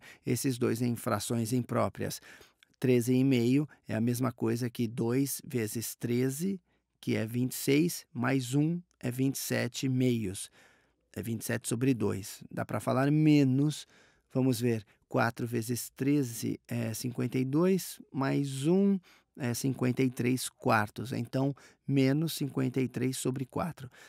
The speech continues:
Dá pra fazer a subtração. Tem que ter o mesmo denominador. Quatro é um múltiplo de dois, então nós só temos que multiplicar o numerador e o denominador aqui por dois. A gente tem cinquenta e quatro sobre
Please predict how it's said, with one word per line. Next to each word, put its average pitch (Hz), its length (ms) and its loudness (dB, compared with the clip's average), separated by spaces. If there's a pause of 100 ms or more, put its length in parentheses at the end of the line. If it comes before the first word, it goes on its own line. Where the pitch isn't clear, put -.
(120)
Dá 170 100 4
pra 156 140 0
fazer 156 340 2
a 147 60 0
subtração. 180 640 0 (600)
Tem 123 160 -2
que 131 120 0
ter 135 260 6
o 139 80 6
mesmo 127 420 4
denominador. 127 680 2 (800)
Quatro 143 640 4 (400)
é 123 100 4
um 127 100 4
múltiplo 123 460 0
de 127 140 2
dois, 160 420 4
então 127 540 -2 (280)
nós 113 160 -4
só 123 120 0
temos 123 220 0
que 123 100 0
multiplicar 120 600 -2
o 120 40 0
numerador 113 560 0
e 120 40 2
o 113 60 0
denominador 113 580 0
aqui 151 200 -2
por 139 220 0
dois. 123 300 0
A 113 80 -4
gente 123 280 -2
tem 110 260 -4 (220)
cinquenta 175 480 2
e 180 60 4
quatro 156 640 2 (200)
sobre 127 600 2